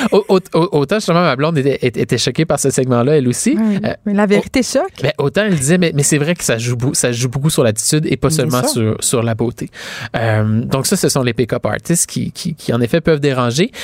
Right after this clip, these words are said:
Speaker 1: Euh, après ça, là, on tombe dans un univers complètement différent. Les mgtow.
Speaker 2: Oui, c'est quoi ? Là, moi, je, je, je dois avouer, euh, Marc-André, que je savais pas c'était quoi.
Speaker 1: Ben, euh, moi, je savais pas c'était quoi avant de les découvrir non plus, donc c'est normal. Euh, les mgtow, ce sont les men going their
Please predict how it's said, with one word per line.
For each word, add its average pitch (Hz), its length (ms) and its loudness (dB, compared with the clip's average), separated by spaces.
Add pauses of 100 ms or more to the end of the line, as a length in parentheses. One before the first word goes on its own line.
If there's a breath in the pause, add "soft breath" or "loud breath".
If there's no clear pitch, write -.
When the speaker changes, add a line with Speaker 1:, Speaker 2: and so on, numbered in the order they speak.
(200 loud breath)
Speaker 1:
Euh, 139 120 -2 (120)
après 165 240 -2
ça, 302 140 0
là, 254 80 2
on 196 80 2
tombe 214 200 0
dans 185 200 4
un 175 80 4
univers 165 340 2
complètement 180 420 2
différent. 139 400 0 (160)
Les 127 100 -2
mgtow. 151 600 -2 (100)
Speaker 2:
Oui, 285 120 4
c'est 302 160 -2
quoi ? - 220 -2
Là, 285 200 2
moi, 311 120 -2
je, - 100 -8 (120)
je, 175 200 -2
je 175 100 -4
dois 190 200 2
avouer, 208 420 2
euh, 160 240 0
Marc-André, 170 420 -2
que 220 60 -6
je - 40 -6
savais 165 220 0
pas 202 120 -2
c'était - 160 -8
quoi. - 140 -10 (200)
Speaker 1:
Ben, 170 140 0 (100)
euh, 147 440 4
moi, 160 120 0
je 160 60 -2
savais 143 140 2
pas 165 100 -2
c'était - 160 0
quoi 165 160 2
avant 143 240 -2
de 147 60 -2
les 147 80 -2
découvrir 135 360 2
non 135 160 0
plus, 202 180 2
donc 160 160 2
c'est 147 100 2
normal. 156 480 2
Euh, 143 380 2
les 147 140 0
mgtow, 160 340 2
ce 160 120 0
sont 160 180 2
les 139 120 4
men 160 380 2
going 143 460 2
their 117 180 0